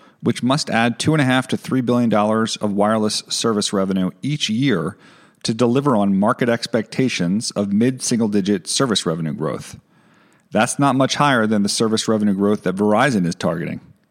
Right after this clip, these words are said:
The impact on ebitda growth is even greater, given the high incremental margin of this revenue. Dish's new agreement with A T and T could also inflame more regulatory attention. That is not good timing for T-Mobile,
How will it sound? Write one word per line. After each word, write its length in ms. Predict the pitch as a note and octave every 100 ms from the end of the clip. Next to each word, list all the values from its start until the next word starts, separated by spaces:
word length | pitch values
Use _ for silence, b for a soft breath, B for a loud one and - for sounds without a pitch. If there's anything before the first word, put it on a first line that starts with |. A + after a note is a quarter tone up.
| b b b b -
The 160 | A2
impact 340 | A2 A#2 G#2 G2+
on 120 | F2
ebitda 440 | B2+ F#3 D#3+ F#2+ F2+
growth 260 | F#2 G#2 -
is 120 | G#2+
even 200 | G#2 F#2+
greater, 500 | F2+ A2+ A#2+ - - b b b
given 240 | - A#2+ A2+
the 80 | F2
high 340 | - G#2+ A#2+ -
incremental 420 | A#2 A#2 A2+ A#2
margin 460 | G2 F2+ F2+ F#2 -
of 120 | F#2
this 160 | F2+
revenue. 320 | F2+ D#2 D2+ - - _ _ b b b b b b _
Dish's 340 | A#2+ B2 A#2 G2+
new 160 | B2
agreement 460 | A#2+ A#2 G#2+ G2+ -
with 100 | G#2+
A 120 | G#2+
T 140 | -
and 100 | G#2
T 200 | - G#2
could 220 | F#2+ - F#2
also 400 | F#2 C3 - A#2
inflame 760 | - A2 - C#3 C#3+ G2+ A2 B2+ B B
more 480 | A2+ A2+ A#2+ B2 B2+
regulatory 720 | A#2 A2 A2 G#2 - F#2+ G#2
attention. 460 | G2+ C3+ - E2+ - _ _ _ _ b b b
That 380 | - G#2+ B2 -
is 140 | G#2+ G2
not 240 | G2+ B2+
good 160 | - -
timing 360 | B2+ A#2 G2+
for 120 | G#2 A2
T-Mobile, 720 | - G#2+ C#3 C3+ G#2+ C3